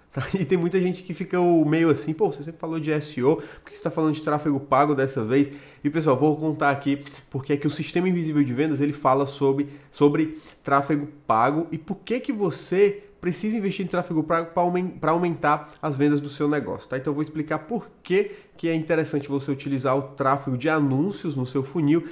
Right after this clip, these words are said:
mas é interessante você começar com S E O, tá? Então a gente vai unir o S E O com funil de vendas e tráfego pago pra montar o nosso sistema invisível de vendas, tá certo? Então fica comigo até o final que vai ser muito interessante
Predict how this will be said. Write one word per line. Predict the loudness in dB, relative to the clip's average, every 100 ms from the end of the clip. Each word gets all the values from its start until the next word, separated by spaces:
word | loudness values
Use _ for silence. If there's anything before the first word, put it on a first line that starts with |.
| -10
mas | 0 6 6 6 2 -2 -14 -20 _ -20 -20 _
é | 0 2
interessante | 0 -2 -2 -2 -2
você | -4 -4
começar | -2 0 2 0 0 0
com | 2 2 2 0
S | -2 -4 -4 0
E |
O, | 2 0 -4
tá? | -6
Então | 0
a | 0
gente | 0 2
vai | 2 2 0 -4 0
unir | 2 4 2
o | 2
S | 0 -2 -2
E | 2
O | 4 2
com | 2 0
funil | 0 -2 -2 -2
de | -4
vendas | -2 0 0 0 -4
e | -8
tráfego | -2 -2 -2 -4 -2
pago | 0 2 2 0 -8 -20 _
pra | 0
montar | 2 2 2 2 2
o | 0
nosso | 0 -2 -4 -6 -4 -6
sistema | -8 -6 -2 0 -2 -4 -18 -12 -6
invisível | 0 2 2 0 0 -2
de | -2
vendas, | -2 -2 -2 -4 -10
tá | -12
certo? | -2 -2 -2 -8 -20 -20 -20 -10
Então | -4 -4
fica | -2
comigo | 0 2 4
até | 2
o | 0
final | 2 2 2
que |
vai | 2 0
ser | 0
muito | 0 -2
interessante | -2 -2 -2 -2 -2 -2 -6 -14